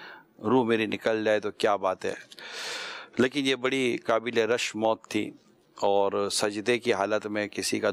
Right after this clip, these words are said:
دنیا سے چلے جانا یقیناً اسے ہر ایک پسند کرے گا، لیکن یہ ایک پہلو ہے جو بڑا برائٹ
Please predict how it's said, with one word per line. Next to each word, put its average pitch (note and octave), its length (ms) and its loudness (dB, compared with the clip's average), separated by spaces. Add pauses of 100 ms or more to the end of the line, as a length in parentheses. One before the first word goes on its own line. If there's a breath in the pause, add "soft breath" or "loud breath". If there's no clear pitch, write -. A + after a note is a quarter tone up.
دنیا G#2 260 -2
سے G#2 120 -2
چلے G#2 280 2
جانا G2 300 0 (220)
یقیناً A2 420 -2 (400 loud breath)
اسے - 200 2 (100)
ہر A#2+ 100 0
ایک - 240 -6
پسند A2 320 -2
کرے G2 320 0
گا، F#2 120 2 (500 loud breath)
لیکن G#2+ 340 0 (480)
یہ A#2 200 0 (220)
ایک A#2+ 260 -2
پہلو F#2 380 -2
ہے E2+ 60 -10 (120)
جو A2+ 80 2
بڑا A#2 220 2
برائٹ A2 680 -2